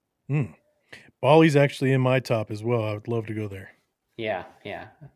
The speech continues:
Speaker 1: Okay.
Speaker 2: Me and my girlfriend always talk about it, so that's why it came straight to my head. And then the Maldives just looks ridiculous.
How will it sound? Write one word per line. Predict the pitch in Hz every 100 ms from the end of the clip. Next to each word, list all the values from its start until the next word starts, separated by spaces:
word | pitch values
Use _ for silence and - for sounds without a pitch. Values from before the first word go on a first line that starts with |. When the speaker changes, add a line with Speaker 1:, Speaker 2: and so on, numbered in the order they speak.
| -
Speaker 1:
Okay. | 151 160
Speaker 2:
Me | 139 147
and |
my | 127
girlfriend | 139 131 120
always | 113 110
talk | - 98
about | - 95 95
it, | 85
so | 104
that's | 98 -
why | 107
it | 92
came | - 98 92
straight | 107 98
to | 98
my | 92
head. | 98
And | 104
then | 120
the |
Maldives | 117 120 117 113 107 101 -
just | 90 -
looks | 90 -
ridiculous. | 95 92 95 90 85 82 85 -